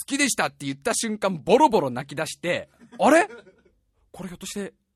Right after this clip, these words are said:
脈あり？いけたんじゃね？おい、いけたんじゃね？と思ったら、中村さんの親友の山田さんが出てきて、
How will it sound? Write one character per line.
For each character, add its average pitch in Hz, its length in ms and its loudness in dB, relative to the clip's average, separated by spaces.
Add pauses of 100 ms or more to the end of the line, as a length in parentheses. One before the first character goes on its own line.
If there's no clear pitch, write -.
(220)
脈 151 320 -10
あ 220 60 -4
り？ 262 180 -10 (440)
い 170 60 -14
け 247 120 -6
た 294 120 2
ん 285 60 0
じ 240 80 2
ゃ 233 60 2
ね？ 294 220 2 (320)
お 311 140 4
い、 262 80 0
い - 40 -2
け 330 100 2
た 370 140 6
ん 440 60 -4
じ 285 60 2
ゃ 277 40 4
ね？ 311 140 2
と 294 100 0
思 302 100 0
っ - 40 -14
た 320 160 4
ら、 302 60 2
中 269 220 0
村 269 180 2
さ 269 140 -2
ん 262 60 -6
の 262 80 -6
親 247 260 -6
友 254 220 -6
の 277 100 0
山 208 220 0
田 202 80 -2
さ 208 100 -4
ん 202 60 -6
が 202 80 -4
出 208 100 -2
て 180 80 -6
き - 60 -14
て、 131 180 -2